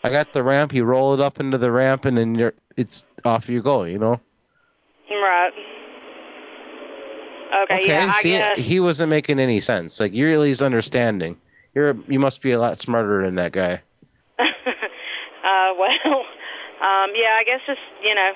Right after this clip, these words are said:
Speaker 2: do what you gotta do <laughs> as long as it's returned.
Speaker 1: Well, that guy, yeah, I mean, yeah, absolutely. As long as it's returned, that guy's a big stupid. You're the greatest.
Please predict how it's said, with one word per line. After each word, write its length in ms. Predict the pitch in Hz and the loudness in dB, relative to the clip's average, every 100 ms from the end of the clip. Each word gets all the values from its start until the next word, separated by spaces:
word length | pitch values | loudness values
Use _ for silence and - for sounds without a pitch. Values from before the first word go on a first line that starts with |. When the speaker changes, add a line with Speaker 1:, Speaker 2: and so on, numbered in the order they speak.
| - | 0
Speaker 2:
do 80 | 214 | 0
what 100 | 233 | 0
you 40 | |
gotta 220 | 226 220 220 | 0 0 2
do 480 | 226 202 262 - | 2 2 0 -2
<laughs> 100 | 269 | -2
as 60 | 247 220 | 0 0
long 160 | 202 | 0
as 80 | 208 | -2
it's 100 | 180 | -2
returned. 320 | 208 214 196 | -2 0 2
Speaker 1:
Well, 120 | 185 185 | 2 0
that 100 | 190 | 0
guy, 220 | 170 - _ _ _ | 0 0 _ _ _
yeah, 280 | 208 170 104 | 0 0 2
I 40 | 147 | 0
mean, 260 | 185 180 185 | 0 0 0
yeah, 120 | 175 | 2
absolutely. 520 | 151 - - 170 113 | 2 0 -6 -2 0
As 80 | 101 | 2
long 240 | 113 135 | 2 2
as 80 | 139 | -2
it's 160 | 131 127 | -4 -4
returned, 500 | 107 151 147 151 127 | 0 2 2 2 -2
that 120 | 127 | 0
guy's 240 | 120 123 | 0 0
a 40 | 98 | 0
big 200 | 123 95 | -4 -2
stupid. 520 | - 143 - 139 131 | -2 -2 0 0 0
You're 260 | 139 131 123 | 0 2 2
the 80 | |
greatest. 580 | 104 104 85 80 - - | 0 0 0 -4 -8 -10